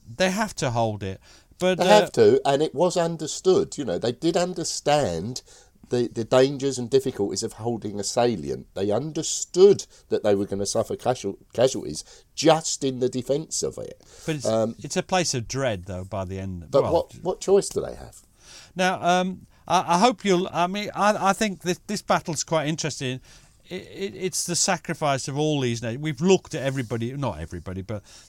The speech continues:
Speaker 1: uh, the Canadians are new to the battlefield and they're, they're doing well.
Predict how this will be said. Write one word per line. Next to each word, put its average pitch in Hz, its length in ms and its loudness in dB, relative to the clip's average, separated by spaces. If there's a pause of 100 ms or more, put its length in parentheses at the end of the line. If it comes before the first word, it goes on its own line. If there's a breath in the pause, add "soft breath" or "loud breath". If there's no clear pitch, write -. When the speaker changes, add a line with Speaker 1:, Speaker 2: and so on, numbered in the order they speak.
Speaker 1:
uh, 120 180 -2
the 120 140 -8
Canadians 151 720 -2
are 120 80 -2
new 135 280 -2
to - 160 -10
the 131 80 -6
battlefield 143 1040 -6
and 110 140 -6
they're, 110 120 -6
they're 117 240 -4
doing 113 420 -4
well. 123 420 -2